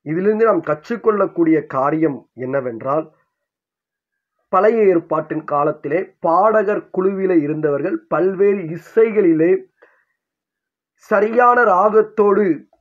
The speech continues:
பாடும்படிக்கு அவர்களை அறிவுறுத்துவதற்காக அநேக இசை குறியீட்டு சொற்கள் பயன்படுத்தப்பட்டுள்ளன.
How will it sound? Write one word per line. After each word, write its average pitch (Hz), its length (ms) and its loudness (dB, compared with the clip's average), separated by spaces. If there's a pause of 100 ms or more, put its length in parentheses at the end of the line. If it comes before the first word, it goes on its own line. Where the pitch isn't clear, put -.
(320)
பாடும்படிக்கு 190 1080 0 (760)
அவர்களை 170 720 0 (140)
அறிவுறுத்துவதற்காக 208 1400 -2 (100)
அநேக 190 400 0
இசை 190 480 -4
குறியீட்டு 190 500 -4
சொற்கள் 151 320 -6
பயன்படுத்தப்பட்டுள்ளன. 131 1120 -6